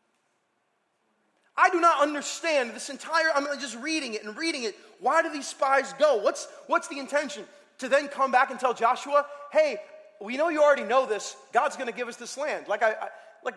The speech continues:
it's not like Joshua needs to hear their testimony. Now, some would argue, well, you know, a shrewd leader has sent these spies and Joshua so that he can hear, you know, like, like, how to, how to set up the military strategy.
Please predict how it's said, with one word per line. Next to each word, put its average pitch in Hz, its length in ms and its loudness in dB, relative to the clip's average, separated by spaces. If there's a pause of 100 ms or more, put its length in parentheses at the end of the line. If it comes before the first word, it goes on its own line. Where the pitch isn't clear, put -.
it's 262 140 -10
not 349 140 2
like 330 140 2
Joshua 294 360 -2
needs 254 240 -8
to 208 60 -14
hear 311 240 -4
their 277 100 -4
testimony. 196 680 -6 (1200)
Now, 269 120 4
some 269 240 0
would 233 80 2
argue, 247 380 4
well, 240 240 4 (140)
you 233 80 -12
know, 226 140 2
a 196 40 2
shrewd 247 380 -8
leader 240 360 -2
has - 240 -8 (140)
sent 247 260 0
these 233 160 -10
spies 233 460 2
and 202 120 -10
Joshua 240 440 0
so 226 140 -10
that 202 120 -8
he 226 60 -10
can 185 160 -14
hear, 240 420 -4 (180)
you 226 100 -8
know, 226 180 0
like, 185 320 -2
like, 196 120 -6
how 226 160 4
to, 208 140 2
how 214 140 0
to 214 80 -4
set 240 200 -2
up 240 140 -2
the 208 60 -6
military 233 540 -4
strategy. 226 800 -4